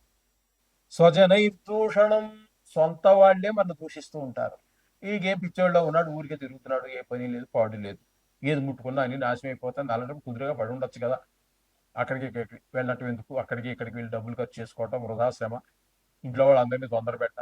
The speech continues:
ఇవన్నీ" అని చెప్పి ఇంట్లో వాళ్ళే మనం దూషించేటటువంటి పరిస్థితి వస్తుంది. ఎప్పుడు? దశమ స్థానంలో కనుక గురువు ఉంటే. ఇప్పుడు తులారాశి వారికి దశమ స్థానంలోనే సంచారం జరుగుతోంది కాబట్టి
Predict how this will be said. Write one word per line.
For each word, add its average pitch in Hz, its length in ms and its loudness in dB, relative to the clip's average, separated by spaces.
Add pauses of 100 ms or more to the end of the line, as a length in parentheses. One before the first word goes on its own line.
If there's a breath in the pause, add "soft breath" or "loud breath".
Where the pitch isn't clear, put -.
ఇవన్నీ" 131 300 -8 (120)
అని 180 160 -4
చెప్పి 165 180 -8
ఇంట్లో 156 300 0
వాళ్ళే 160 280 6
మనం 147 320 -2
దూషించేటటువంటి 123 640 -10
పరిస్థితి 117 340 -8
వస్తుంది. 104 340 -16 (320 soft breath)
ఎప్పుడు? 120 360 -10 (460 soft breath)
దశమ 175 300 -2
స్థానంలో 127 580 0
కనుక 113 240 -12
గురువు 117 300 -10
ఉంటే. 104 240 -12 (280 soft breath)
ఇప్పుడు 185 220 -8
తులారాశి 139 560 2
వారికి 131 200 -6
దశమ 127 280 -10
స్థానంలోనే 110 640 -4
సంచారం 113 440 -8
జరుగుతోంది 117 460 -8
కాబట్టి 131 380 -2